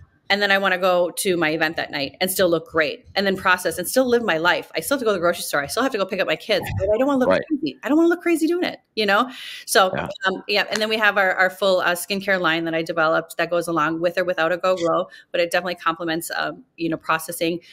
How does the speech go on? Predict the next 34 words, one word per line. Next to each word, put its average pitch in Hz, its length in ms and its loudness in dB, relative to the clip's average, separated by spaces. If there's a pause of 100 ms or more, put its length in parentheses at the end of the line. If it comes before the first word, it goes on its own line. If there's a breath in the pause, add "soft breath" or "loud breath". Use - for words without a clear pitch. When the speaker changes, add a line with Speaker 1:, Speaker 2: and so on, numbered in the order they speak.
(160 loud breath)
Speaker 1:
um, 156 220 -4
aftercare, 165 600 -2 (280 loud breath)
a 160 80 -8
good 170 160 -4
hydrate 156 400 -4
lotion. 165 320 -2
We 165 80 0
have 160 160 -4
a 160 80 -2
mousse 175 300 -2
that 160 160 -4
does 156 160 0
it 123 60 -4
at - 100 -8
home. 190 560 0
It's - 340 -4 (280)
so - 440 -2
light 156 380 -2
and 160 80 -4
absorbs 160 400 0
quickly. 190 480 -2
It 175 80 -6
doesn't 165 140 -4
have 160 80 -8
that - 160 -8
sticky 220 260 -4
feeling 196 320 0
again. 175 420 0 (160 loud breath)
Speaker 2:
They 110 200 2
can 110 100 2
actually 104 320 0
give 92 320 -2
themselves 90 560 0
a, 82 180 2